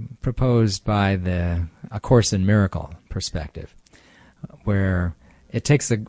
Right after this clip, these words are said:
a lot of work to find that happiness. But if I choose to be right,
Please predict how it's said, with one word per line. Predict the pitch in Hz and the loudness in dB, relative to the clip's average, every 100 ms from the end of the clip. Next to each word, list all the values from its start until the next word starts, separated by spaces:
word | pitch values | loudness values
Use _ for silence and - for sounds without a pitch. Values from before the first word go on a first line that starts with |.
| - | -10
a | 123 | -2
lot | 135 151 | 2 2
of | 131 | 4
work | 135 139 69 - - - _ _ _ _ _ | 4 4 2 -6 -20 -20 _ _ _ _ _
to | - 110 | -8 -4
find | 117 113 104 | 2 4 4
that | 98 90 | 2 2
happiness. | 98 113 - 80 71 - - _ _ _ _ _ _ _ _ _ _ _ _ - - | 2 0 0 -4 -6 -10 -14 _ _ _ _ _ _ _ _ _ _ _ _ -14 -2
But | 120 | 0
if | 120 | 4
I | 127 | 4
choose | - 151 - | 6 6 4
to | 131 | 0
be | 120 117 | 2 2
right, | 101 113 156 113 80 - - | 2 0 2 2 -2 -8 -20